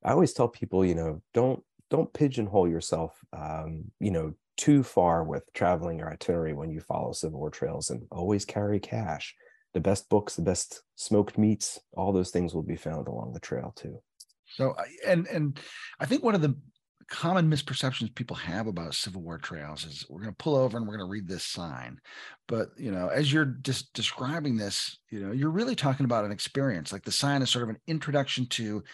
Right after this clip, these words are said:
Speaker 2: a site, and there are ways to engage with that site that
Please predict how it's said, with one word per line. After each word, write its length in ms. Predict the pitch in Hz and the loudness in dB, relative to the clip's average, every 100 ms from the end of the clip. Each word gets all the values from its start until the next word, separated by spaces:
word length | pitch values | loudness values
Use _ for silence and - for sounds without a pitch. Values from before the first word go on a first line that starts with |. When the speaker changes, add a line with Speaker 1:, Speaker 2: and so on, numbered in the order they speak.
| - _ | -20 _
Speaker 2:
a 60 | 90 | -8
site, 760 | - - 165 139 85 - - - - - - | -4 -2 2 0 0 -8 -14 -14 -20 -20 -8
and 160 | 98 107 | -4 -2
there 160 | 104 | 0
are 340 | 98 98 85 - - - | 0 -2 -4 -10 -20 -10
ways 420 | 113 110 120 110 | -4 -2 -2 -2
to 120 | 107 | -6
engage 540 | 98 95 90 98 101 95 | -6 -6 -4 -4 -4 -6
with 140 | 90 | -6
that 220 | 85 80 | -6 -6
site 420 | - - 95 85 - - | -6 -4 -4 -6 -8 -10
that 160 | 80 | -10